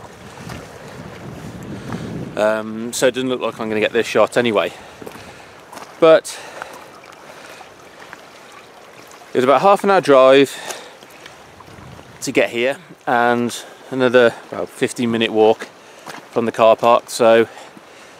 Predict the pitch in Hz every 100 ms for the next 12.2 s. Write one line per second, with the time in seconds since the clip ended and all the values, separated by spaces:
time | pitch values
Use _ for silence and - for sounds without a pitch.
0 | - - - - - - - - - -
1 | - 175 151 143 139 131 127 123 120 113
2 | - - - - - - - - - 147
3 | 117 107 113 - 113 110 104 104 98 98
4 | 101 104 - - - - - - 82 -
5 | - - - - - 143 127 117 95 147
6 | 123 - 104 - 107 107 101 95 - -
7 | - - - - 110 107 107 110 127 _
8 | _ - - - - - - - - -
9 | - - - - - - - - - -
10 | - - - - - - 120 - 156 135
11 | 120 113 107 - 101 101 95 101 98 101
12 | 104 -